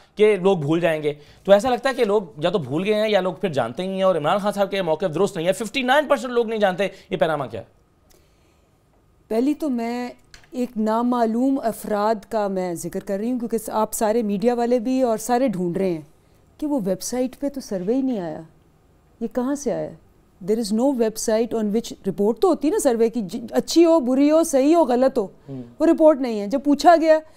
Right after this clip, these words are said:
Speaker 2: तो उन्होंने कहा, "जी, हमने इंडिविजुअली उनको दिया है।" तो पहली बात तो ये कि वो नामालूम सर्वे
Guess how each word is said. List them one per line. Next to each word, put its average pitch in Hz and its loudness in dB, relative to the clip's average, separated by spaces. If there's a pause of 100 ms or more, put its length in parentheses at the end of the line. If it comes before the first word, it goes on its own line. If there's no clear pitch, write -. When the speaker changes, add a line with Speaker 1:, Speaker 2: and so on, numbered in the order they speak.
(240)
Speaker 2:
तो 311 2
उन्होंने 320 4
कहा, 320 6
"जी, 320 2
हमने 302 4
इंडिविजुअली 269 2
उनको 233 0
दिया 165 -4
है।" 151 -16 (420)
तो 294 0
पहली 311 6
बात 311 2
तो 339 -2
ये 330 2
कि 330 0
वो 330 4
नामालूम 277 2
सर्वे 262 0